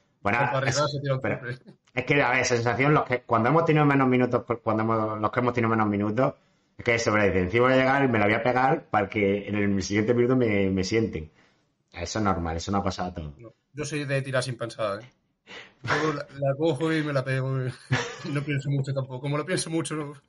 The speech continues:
Speaker 1: <laughs> Como pienso mucho, pero primera intervención en el chat de Carlitos quinientos dieciocho, jugador franquicia. Y te saca músculo, dije, "No le vamos a sacar los colores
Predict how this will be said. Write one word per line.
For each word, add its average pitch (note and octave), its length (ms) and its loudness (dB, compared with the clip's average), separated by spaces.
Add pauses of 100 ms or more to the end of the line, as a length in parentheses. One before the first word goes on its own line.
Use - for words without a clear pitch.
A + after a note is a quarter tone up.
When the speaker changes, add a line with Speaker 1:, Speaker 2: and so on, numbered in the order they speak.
(220)
Speaker 1:
<laughs> - 540 0
Como E3 280 4
pienso F#3+ 340 2
mucho, G#3+ 320 2
pero A#2 300 4 (380)
primera A3 320 4
intervención G#3+ 440 4
en F#3+ 120 4
el G3 60 0
chat G3 280 2
de D#3+ 100 6
Carlitos E3 540 4
quinientos F3+ 380 4
dieciocho, E3 420 4
jugador D3+ 360 2
franquicia. C#3+ 760 2 (340)
Y G#2 100 -8
te G2 120 -8
saca B2+ 320 0
músculo, G#2+ 420 2
dije, A2 200 0
"No G2+ 60 2
le A#2+ 100 4
vamos A#2+ 160 4
a - 20 0
sacar G#2+ 240 -4
los A2 120 2
colores G2 400 2